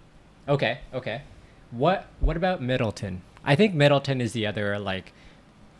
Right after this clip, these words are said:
contributor, right? Top level, all-star level contributor out there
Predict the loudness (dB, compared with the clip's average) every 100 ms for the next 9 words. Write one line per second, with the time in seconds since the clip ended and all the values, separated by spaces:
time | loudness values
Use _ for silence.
0 | -14 -2 0 0 2 4 4 2 -2 -6
1 | -12 -18 -20 -6 0 0 -2 0 2 4
2 | 2 2 2 4 4 4 2 2 2 0
3 | -2 -4 -4 -4 -4 -4 -4 -4 -4 -4